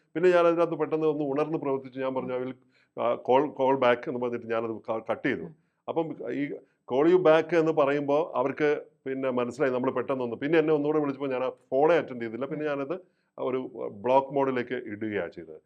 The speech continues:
Speaker 1: അപ്പം ഇങ്ങനെ ബാങ്ക് അക്കൗണ്ടുകളൊക്കെ നേരിട്ട് വാങ്ങി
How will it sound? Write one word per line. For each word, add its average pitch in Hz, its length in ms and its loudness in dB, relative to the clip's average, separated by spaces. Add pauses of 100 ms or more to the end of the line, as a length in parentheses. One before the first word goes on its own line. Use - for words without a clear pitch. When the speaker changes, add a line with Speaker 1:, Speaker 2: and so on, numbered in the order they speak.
(280)
Speaker 1:
അപ്പം 165 240 -6 (100)
ഇങ്ങനെ 202 360 2 (380)
ബാങ്ക് 135 300 0
അക്കൗണ്ടുകളൊക്കെ 151 640 -2 (160)
നേരിട്ട് 135 360 -4
വാങ്ങി 120 400 -2